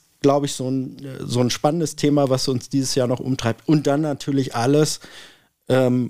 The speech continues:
was zum Thema G E G, energetische Sanierung kommt. Also, ja, die Branche verändert sich da ja extrem, finde ich.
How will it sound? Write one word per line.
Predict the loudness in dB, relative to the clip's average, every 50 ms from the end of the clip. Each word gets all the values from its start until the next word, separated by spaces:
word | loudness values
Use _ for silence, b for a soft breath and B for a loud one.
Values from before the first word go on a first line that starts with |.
| -6
was | -4 0 0 0 0 0 -4 -6
zum | -6 -4 -6 -6 -6
Thema | -4 -2 0 2 2 2 2 2 0 0
G | -2 -2 -2 -2
E | -2 -2 -2 -4 -4
G, | -2 0 0 2 2 0 0 -2
energetische | -2 -2 -2 -2 0 0 -2 0 0 -2 -2 -2 -2
Sanierung | -2 0 0 0 0 0 0 -2 -2 -4 -6
kommt. | -6 -6 -6 -6 -6 -8 -8 -6
Also, | -4 -2 0 0 0 -2 -2 -6 _ B B B B B B B B B B B B B B B B B B B B B B _ _ _ 2
ja, | 2 2
die | 2 -2 -8
Branche | -4 0 0 0 0 0
verändert | -2 -6 -6 -2 0 0 0 0 -2
sich | -4 -4 -4
da | -4 -2 -2
ja | -2 -2 -4 -4 -6 -6
extrem, | -6 -4 -4 -4 -4 -4 -4 -4 0 2 2 4 4 4 2 2 0 -4 b b b b
finde | b -2 0 0 0 0
ich. | 0 -2 -2 -2 -4 -8 -8